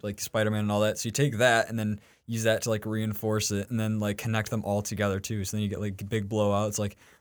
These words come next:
Thor Ragnarok or the Avengers, where they all come together. And, like,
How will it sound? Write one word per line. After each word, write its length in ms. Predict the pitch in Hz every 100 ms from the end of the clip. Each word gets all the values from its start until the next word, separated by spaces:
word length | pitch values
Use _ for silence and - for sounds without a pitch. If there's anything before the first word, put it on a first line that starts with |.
| _
Thor 180 | 110 98
Ragnarok 640 | 101 101 104 101 104 101
or 40 | 101
the 100 | 101
Avengers, 440 | 95 95 98 98
where 60 | 101
they 80 | 95
all 100 | 95
come 200 | - 104
together. 440 | 101 98 98 101 101 _ -
And, 100 | 110
like, 200 | 107